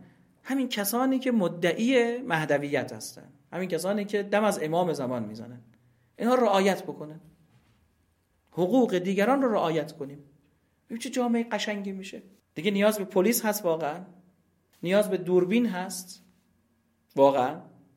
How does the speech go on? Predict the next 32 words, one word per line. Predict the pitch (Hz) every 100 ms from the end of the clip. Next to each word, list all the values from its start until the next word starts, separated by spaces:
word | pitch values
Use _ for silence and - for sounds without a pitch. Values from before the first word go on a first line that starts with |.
| _ _ _
اگه | 135
رعایت | 139 131 131 131
کنیم؟ | 139 156 202 - _ _ _ _ _
اما | 190
پلیس | 196 208 247 240
برای | 233
چی | 233 330
میاد؟ | 269 160 123 - - - _ _ _
دوربین | 180 202 220 247
برای | 214 233
چی | -
هست؟ | 269 151 107 - - _ _ _ _
چون | - 262
رعایت | 262 240 294 302 -
نمی‌کنیم. | 175 147 - 104 120 - _ _ _ _ _ _ _ _ _ _ _ _
حالا | - 254
اونهایی | 254 226 208 202
که | 208
مدعی | 196 196 196 - 196 196
مهدویت | 190 185 180 175 185 180
نیستن | 190 185 190 185
رعایت | 180 180 190 190
نمی‌کنن | 185 185 196 247
حرفی | 269 302 294 302
نیست، | 330 254 - - - _ _ _ _
اما | 170
من | 226 185
و | 170
شما | 165 185 262
چرا | 285
رعایت | 277 247 220 208
نمی‌کنیم؟ | 180 160 135 127